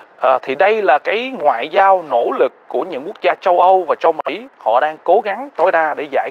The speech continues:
cứu con tin. Và, à, đây là cái thành công nhỏ. Mà lực lượng Hamas có giữ lời hay không còn là một chuyện khác. Các bác đừng nói với Nguyên, "Trời ơi, tụi Hamas nó nói chơi thôi con ơi." Nguyên không thể biết cái điều đó được.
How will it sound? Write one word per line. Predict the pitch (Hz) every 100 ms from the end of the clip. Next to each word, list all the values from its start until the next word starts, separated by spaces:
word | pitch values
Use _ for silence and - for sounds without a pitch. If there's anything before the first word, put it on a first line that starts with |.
| -
cứu | 190
con | 156 143
tin. | 170 147 - - - -
Và, | 117 123 120 117 113 117 113 - _ _ _ - - - - _ -
à, | 123 117 117
đây | 160 160
là |
cái | 131 -
thành | - 123
công | - 139
nhỏ. | 131 110 170 _ -
Mà | 156
lực | 151 151
lượng | 147
Hamas | 156 190 208 269 -
có | 269
giữ | - 233
lời | 240 143 123
hay | 175
không | - 190 196 -
còn | 131 127
là |
một | 117 110
chuyện | - 110
khác. | - 226 - - _ - _ _
Các | 262 -
bác | 269 -
đừng | 160
nói | 151 254
với | 262
Nguyên, | 233 226
"Trời | 165
ơi, | 202 294
tụi | 285 214
Hamas | 233 277 302 339
nó | 320
nói | 330
chơi | 320 285 285
thôi | 269
con | 262
ơi." | 277 285 _ _ _ _ _ _ _ _ - - - - - -
Nguyên | 214 233
không | 269 240
thể | 214
biết | 226 294
cái | 285
điều | 196 147
đó | 190
được. | 190 131